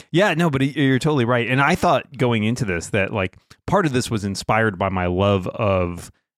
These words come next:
there are books, like, even the urban fantasy, supernatural detective subgenre, if you wanna call it that, is, I feel, well populated. Like, I've noticed that a bunch of the,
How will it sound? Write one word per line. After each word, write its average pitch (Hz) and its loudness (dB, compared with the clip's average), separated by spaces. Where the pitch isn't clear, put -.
there 180 4
are 175 4
books, - -2
like, 156 -2
even 185 0
the 139 0
urban 139 0
fantasy, 117 2
supernatural 110 0
detective 95 -4
subgenre, 107 0
if 107 -4
you 107 0
wanna 107 0
call 110 2
it 113 -2
that, 120 2
is, 135 2
I 170 2
feel, 170 0
well 113 2
populated. 95 -2
Like, 104 -2
I've 131 0
noticed 160 0
that 110 0
a 107 -4
bunch 120 0
of 113 0
the, 104 -2